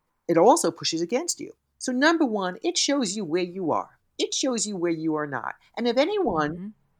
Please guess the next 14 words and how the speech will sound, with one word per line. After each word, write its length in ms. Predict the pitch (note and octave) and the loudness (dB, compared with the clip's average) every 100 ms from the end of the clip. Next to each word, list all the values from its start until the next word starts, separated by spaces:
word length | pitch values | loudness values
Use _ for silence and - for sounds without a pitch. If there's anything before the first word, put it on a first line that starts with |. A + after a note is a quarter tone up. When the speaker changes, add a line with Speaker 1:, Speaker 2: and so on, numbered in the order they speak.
| _ | _
Speaker 1:
has 180 | - A3+ | 0 0
ever 200 | A#3 A3 | 2 -2
gone 220 | A3 A3 G#3+ | 0 0 -2
into 200 | G#3 F#3+ | -4 -8
a 40 | |
forward 400 | - G#3+ G3 F3+ | -2 0 0 0
bend 260 | G3 F3+ C#3+ | 0 -2 -2
when 120 | E3 | -4
they're 120 | E3+ D#3+ | -6 -4
feeling 280 | F#3+ F3+ E3 | -4 -4 -2
a 20 | |
little 140 | D#3+ | -4
bit 140 | D#3 - | -4 -4
tight, 380 | A3 E3 D3+ | 0 0 -2